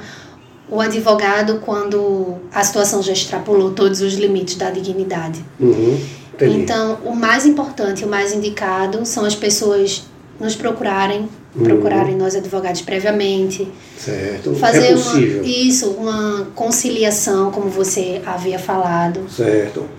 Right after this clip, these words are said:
Speaker 1: Pra que as pessoas não saiam mais feridas, ainda, ainda mais das relações, né?
Speaker 2: Sim, sim.
Speaker 1: Porque o dia a dia,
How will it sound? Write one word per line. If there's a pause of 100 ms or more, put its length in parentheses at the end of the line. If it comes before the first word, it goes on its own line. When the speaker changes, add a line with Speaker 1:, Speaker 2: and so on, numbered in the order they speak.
(340)
Speaker 1:
Pra
que (280)
as
pessoas
não
saiam
mais
feridas,
ainda, (100)
ainda
mais
das
relações,
né? (300)
Speaker 2:
Sim,
sim.
Speaker 1:
Porque (360)
o
dia
a
dia,